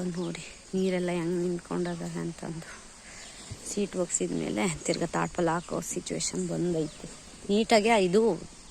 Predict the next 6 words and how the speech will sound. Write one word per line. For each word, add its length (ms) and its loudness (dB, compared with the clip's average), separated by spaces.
ಕರೆಕ್ಟಾಗೆ 640 6
ಇದು 100 4
ಮಾಡಿಲ್ಲ, 320 6
ಕರೆಕ್ಟಾಗೆ 640 4
ಹೈಟು 460 4
ವೆಯ್ಟು 320 4